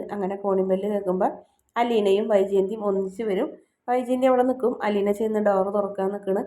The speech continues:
അപ്പോൾ ആ സമയത്ത്, ആ, അവരെ കണ്ട് അലീനയുടെ മുഖം ഭയങ്കര സന്തോഷമാണ്. പറയും, "ഹായ്, അങ്കിളും ആൻറ്റിയോ?" എന്ന് പറയും. "അതെന്താ, അങ്കിളും ആൻറ്റിയും മാത്രമല്ല, ഞാനും കൂടി ഉണ്ട്, ഞാനുമാണ് ബെല്ലടിച്ചതെന്ന്" പറയും.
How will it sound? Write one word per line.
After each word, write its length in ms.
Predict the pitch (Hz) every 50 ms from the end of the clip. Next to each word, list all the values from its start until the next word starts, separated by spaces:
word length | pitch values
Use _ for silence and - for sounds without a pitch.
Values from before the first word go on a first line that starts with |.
| - - - _ _ _ _ _ _ _ _ _
അപ്പോൾ 220 | 233 220 220 220 220
ആ 100 | 214 208 208
സമയത്ത്, 460 | 214 226 220 208 190 190 190 208 - -
ആ, 100 | - 208 202 196 196 196 196 196 196 - _ _ _ _ _ _ _ _ _ _ _ _ _ _ _ _ _ _ _ _ _ _ _ _ 247
അവരെ 240 | 247 254 254 269
കണ്ട് 260 | 269 277 262 247 240 233 -
അലീനയുടെ 400 | - 220 220 214 202 202 202 226
മുഖം 300 | 226 226 214 202 202 196 190
ഭയങ്കര 580 | 190 185 190 190 196 202 208 220 226 254 247 254
സന്തോഷമാണ്. 640 | 254 262 233 214 196 190 190 - 190 190 190 190
പറയും, 260 | 185 214 220 226 220 220
"ഹായ്, 220 | 226 240 254 269 262
അങ്കിളും 440 | 254 247 240 240 233 247 262 277 302
ആൻറ്റിയോ?" 420 | 302 294 269 247 254 240 220 196
എന്ന് 180 | 185 185 190 175
പറയും. 220 | 180 175 175 175 - _ _ _ _ _ _ -
"അതെന്താ, 300 | 196 214 220 240 240 240
അങ്കിളും 260 | 240 240 226 220 240 240
ആൻറ്റിയും 340 | 247 247 240 247 240 240
മാത്രമല്ല, 360 | 233 233 233 233 233 226 226 214
ഞാനും 340 | 208 196 196 196 202 208 208
കൂടി 160 | 214 226 226
ഉണ്ട്, 140 | 226 226 226
ഞാനുമാണ് 420 | 214 208 196 190 190 196 208 - 214
ബെല്ലടിച്ചതെന്ന്" 600 | 226 220 220 214 202 202 208 - 220 196 202 196
പറയും. 260 | 190 185 175 170 -